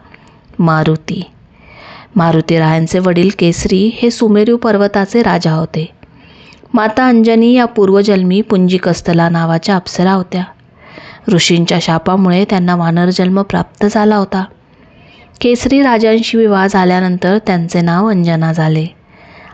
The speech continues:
आईच्या नावावरूनच मारुतीरायांना अंजनेय असेही म्हटले जाते.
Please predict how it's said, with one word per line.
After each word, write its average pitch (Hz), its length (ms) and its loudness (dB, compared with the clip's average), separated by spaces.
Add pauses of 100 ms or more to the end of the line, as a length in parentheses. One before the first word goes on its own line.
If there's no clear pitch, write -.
आईच्या 165 380 0
नावावरूनच 175 840 0
मारुतीरायांना 165 840 0
अंजनेय 165 720 -2
असेही 170 460 -2
म्हटले 160 400 -2
जाते. 170 420 -4